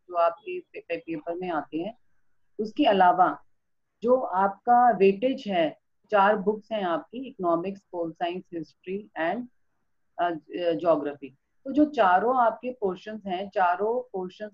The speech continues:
में की वेटेज सेम है, ट्वेंटी ट्वेंटी मार्क्स। तो आप lengthy chapters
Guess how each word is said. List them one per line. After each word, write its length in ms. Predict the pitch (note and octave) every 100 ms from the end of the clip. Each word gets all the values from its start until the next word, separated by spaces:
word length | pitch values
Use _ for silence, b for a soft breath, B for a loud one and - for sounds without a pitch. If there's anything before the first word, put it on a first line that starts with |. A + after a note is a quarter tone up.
| G3
में 400 | G3 G#3 - D#3
की 260 | _ G#3+
वेटेज 360 | G3+ F#3+ G#3 B3
सेम 320 | - F#3 E3
है, 60 | D3+
ट्वेंटी 260 | E3+ F3
ट्वेंटी 260 | F#3 E3+ E3+
मार्क्स। 320 | D3 - _ _ _ _ _ _ -
तो 220 | C#4+ D4+
आप 420 | B3 - F#3+ G3+
lengthy 460 | G#3 F#3+ F#3+ G3+ C4
chapters 460 | B3 G3 - A3